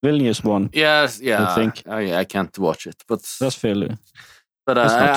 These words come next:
Speaker 2: I
Speaker 1: too
Speaker 2: have
Speaker 1: bad.
Speaker 2: a lot in, in, uh, in the vault. Uh, we recorded most, uh, a lot
Speaker 1: We
Speaker 2: of,
Speaker 1: recorded most of it, yeah.
Speaker 2: a lot
Speaker 1: That's
Speaker 2: of the gigs there. So, uh,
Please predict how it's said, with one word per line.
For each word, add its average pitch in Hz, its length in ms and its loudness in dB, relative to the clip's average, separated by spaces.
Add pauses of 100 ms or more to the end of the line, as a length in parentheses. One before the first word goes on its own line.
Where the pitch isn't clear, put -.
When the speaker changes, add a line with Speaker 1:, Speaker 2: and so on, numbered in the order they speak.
Speaker 2:
I - 40 4
Speaker 1:
too 143 40 2
Speaker 2:
have 151 160 4
Speaker 1:
bad. 139 60 4
Speaker 2:
a 139 60 2
lot 135 260 0
in, 123 180 0
in, 117 300 -2
uh, 107 260 -2
in 117 140 -2
the 127 80 2
vault. 113 540 0 (120)
Uh, 87 300 -8
we 104 160 0 (200)
recorded 107 520 0
most, - 540 -4 (420)
uh, - 60 -12
a 110 260 -2
lot 117 100 4
Speaker 1:
We 151 60 0
Speaker 2:
of, 151 60 2
Speaker 1:
recorded 107 340 0
most 107 260 0
of 98 140 -4
it, 90 120 -4
yeah. 101 180 -6
Speaker 2:
a 120 60 2
lot 113 120 2
Speaker 1:
That's 107 120 -4
Speaker 2:
of 117 140 -2
the 107 100 -4
gigs 98 300 0
there. 90 220 -4
So, 92 360 -12
uh, 80 180 -18